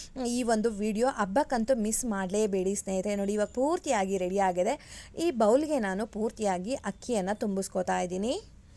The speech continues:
ನೀವು ಬರೀ ಕಾಯಿನನ್ನು ಹಾಕಿ ಬೇಕಾದ್ರೂ ನೀವು ಇದ್ಮೇಲೆ ಯಾವ್ದಾದ್ರು ಲಕ್ಷ್ಮಿ ಐಡಲ್ ಆಗ್ಬೋದು, ಅಥವಾ ನಾನು ಹೇಳ್ದಾಗೆ ವಿಷ್ಣು ಮತ್ತೆ ಲಕ್ಷ್ಮಿ ಇಬ್ರದ್ದನ್ನು ಕೂಡ ನೀವು ಇಡ್ಬೋದು.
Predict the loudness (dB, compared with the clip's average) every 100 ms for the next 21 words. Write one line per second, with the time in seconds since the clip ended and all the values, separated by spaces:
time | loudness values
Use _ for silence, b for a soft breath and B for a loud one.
0 | b b b b b 0 2 4 4 2
1 | 2 4 4 4 2 0 0 0 0 0
2 | 0 -2 0 0 0 0 -2 -2 -2 -2
3 | -2 0 -2 -4 -10 -12 -4 0 2 2
4 | 0 0 0 -2 -2 -2 0 2 4 2
5 | 0 0 0 0 0 -2 -2 0 0 0
6 | 0 -2 -6 B B B -2 -2 0 0
7 | 0 0 0 0 -2 -2 -2 -2 -2 -2
8 | -2 -2 -2 0 0 0 -2 -2 -2 0
9 | 0 2